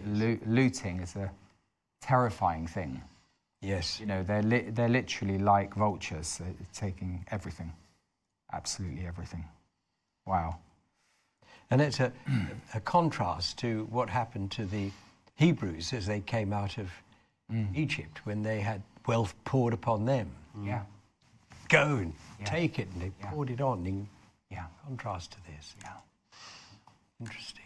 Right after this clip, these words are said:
Speaker 1: Another poem comes to mind, you know, when they're stumbling, you know, "And backwards now and forwards wavers that deep array," and then, and then it talks about,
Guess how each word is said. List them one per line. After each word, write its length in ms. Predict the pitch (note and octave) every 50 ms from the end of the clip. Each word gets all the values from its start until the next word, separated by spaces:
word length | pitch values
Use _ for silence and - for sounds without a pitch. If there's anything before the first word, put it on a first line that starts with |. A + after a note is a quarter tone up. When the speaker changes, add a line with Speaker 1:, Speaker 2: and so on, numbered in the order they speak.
| - - -
Speaker 1:
Another 220 | B2 A#2 G#2+ G#2
poem 340 | - - A#2 A2 G2+ F#2+ F#2+
comes 300 | - A2 G2+ F#2+ F#2+ -
to 100 | - G2+
mind, 280 | F#2 F#2 F#2 F#2 F#2
you 80 | A2 A2+
know, 220 | A2+ G#2+ G2 G#2+ G#2
when 220 | G#2+ A#2+ A#2+ A#2+
they're 140 | A#2+ A2+ G#2+
stumbling, 760 | - - - B2+ A2+ A2 G#2+ G2+ G2 F#2+ F2+ F#2 F#2 F#2 F2+ - - - - - _ _ -
you 80 | A#2 G#2+
know, 180 | G#2 G2+ F#2+ - A2
"And 360 | A2+ A2 A2 G#2+ G2 - -
backwards 560 | - B2 A#2+ - - - - B2 G2+ - -
now 340 | A#2 A2+ A2 A2 G#2+ G#2 G2
and 140 | G2 G#2 G2+
forwards 600 | - - A2+ A2 A2 G#2+ G#2 G#2 G2+ F#2+ - -
wavers 460 | G#2 G#2+ G#2+ G#2+ G#2 G2+ G#2 G2 -
that 280 | - G#2+ G2 E2 - -
deep 300 | - A2 G#2 G2+ - -
array," 540 | G2+ G2 G2 G2+ G2+ G2 F#2+ G2 G2 G2 G2
and 200 | F#2 G2+ G#2 G#2
then, 200 | A2+ G#2+ G2+ F#2
and 220 | - G#2+ G#2+ G#2
then 140 | A2 A2+ A2
it 120 | G2+ - -
talks 360 | - A#2+ A2 G#2 - - -
about, 420 | F#2+ G2+ G2+ G2 F#2+ - - -